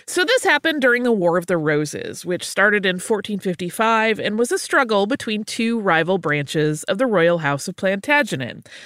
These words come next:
the House of York and the House of Lancaster. Both houses used various badges, symbols, and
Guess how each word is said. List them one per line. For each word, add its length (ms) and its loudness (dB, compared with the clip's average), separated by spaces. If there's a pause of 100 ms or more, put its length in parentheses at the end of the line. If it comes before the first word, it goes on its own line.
(140)
the 80 -8
House 260 -4
of 100 -12
York 520 2 (120)
and 120 -6
the 60 -4
House 260 -4
of 80 -4
Lancaster. 960 -4 (680)
Both 380 2
houses 580 0
used 280 0
various 540 2
badges, 540 2
symbols, 520 0
and 140 -4